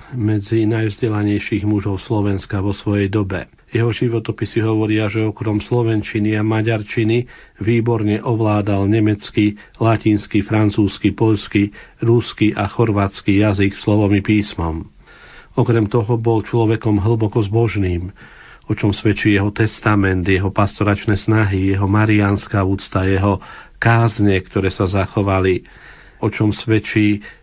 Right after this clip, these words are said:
jeho prijatie choroby v pomerne mladom veku, prijatie smrti. A bol aj teda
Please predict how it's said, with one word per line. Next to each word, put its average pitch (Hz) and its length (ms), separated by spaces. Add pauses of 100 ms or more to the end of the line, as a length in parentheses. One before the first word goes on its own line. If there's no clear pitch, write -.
(120)
jeho 104 640
prijatie 110 640
choroby 110 480
v - 80
pomerne 101 400
mladom 98 400
veku, 95 480 (240)
prijatie 101 480
smrti. 113 600 (280)
A 104 80
bol 117 240
aj 107 320
teda 104 320